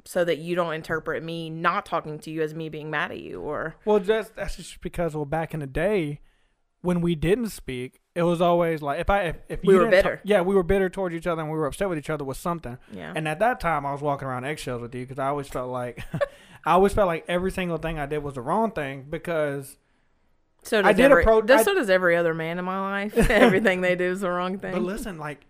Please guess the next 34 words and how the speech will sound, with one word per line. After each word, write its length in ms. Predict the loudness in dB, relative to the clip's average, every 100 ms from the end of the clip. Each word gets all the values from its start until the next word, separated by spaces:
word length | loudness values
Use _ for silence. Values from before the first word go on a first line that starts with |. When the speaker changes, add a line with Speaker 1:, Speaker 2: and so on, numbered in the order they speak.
| -12
Speaker 2:
it 80 | -6
was, 200 | -6 -4
I 80 | -4
mean, 100 | -4
it's 100 | -6
true 280 | -8 -4 -4
though. 240 | -2 -4
Like, 280 | -4 -6 -10 _ _ _ _ _ _ _ _ _ _ _ _
it's, 220 | -12 -12 -14
it's 140 | -14
true 260 | -12 -10 -8
because 580 | -6 -2 -2 -2 -8 -14 _ _ _ _ _ _ _ -10
at 100 | -6
that 180 | -6 -6
time, 380 | -6 -4 -2 -2
the 80 |
choices 400 | -4 -4 -4 -4
I 80 | -4
was 240 | -2 -4 -4
making 360 | -8 -8 -10
was 140 | -8 -8
not 260 | -6 -6 -6
good 140 | -10
choices 460 | -8 -10 -10 -18 -10
at 120 | -6
all. 220 | -4 -6 -10
Like, 200 | -12 -6
I 140 | -4
always 200 | -4 -8
felt 220 | -10 -10
like 260 | -8 -10 -12 _ _ _ _ _ _ _
when 160 | -6 -2
I 120 | -2
would, 260 | -2 -4